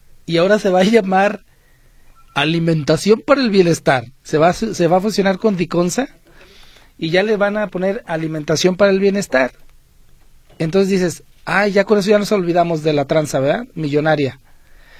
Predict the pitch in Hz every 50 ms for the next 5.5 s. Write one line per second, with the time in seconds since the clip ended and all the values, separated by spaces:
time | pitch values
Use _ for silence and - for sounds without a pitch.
0 | - - - _ _ _ - 196 208 233 233 220 208 214 220 214 - 190 165 151
1 | 135 135 135 131 131 - - _ _ - - - _ _ _ _ _ - - -
2 | - 180 175 170 - 226 240 233 247 - _ _ _ _ _ _ _ - - -
3 | - - - - - _ _ _ _ - - - - 143 143 147 147 143 139 131
4 | 131 131 - _ _ - - - - _ _ - - _ _ _ - 147 143 156
5 | 190 208 208 196 180 170 165 175 220